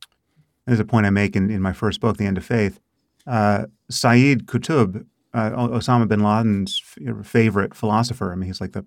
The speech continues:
the father of modern jihadist thinking. Um,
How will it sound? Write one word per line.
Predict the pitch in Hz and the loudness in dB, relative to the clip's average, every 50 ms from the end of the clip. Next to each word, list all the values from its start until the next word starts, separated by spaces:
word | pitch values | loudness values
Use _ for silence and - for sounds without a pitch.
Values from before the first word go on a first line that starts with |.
| _ _ | _ _
the | - | -18
father | 107 - - 107 101 101 98 98 95 95 | -16 -6 -2 0 0 2 2 2 0 0
of | 87 85 92 | -2 -4 -8
modern | 95 95 98 101 98 101 98 98 95 90 90 82 - _ | -8 -4 -2 -2 0 0 0 0 0 -2 -4 -8 -12 _
jihadist | - 110 101 85 101 98 98 98 92 87 - - - - _ _ _ _ _ _ _ _ | -6 -6 -4 -2 -2 -2 -2 -2 -4 -6 -8 -12 -18 -20 _ _ _ _ _ _ _ _
thinking. | _ - 117 113 110 104 87 85 82 80 - _ _ _ _ _ _ _ _ _ - | _ 2 2 2 2 0 -2 -2 -4 -8 -10 _ _ _ _ _ _ _ _ _ -6
Um, | 110 98 95 92 95 - | -4 -2 -2 -2 -4 -6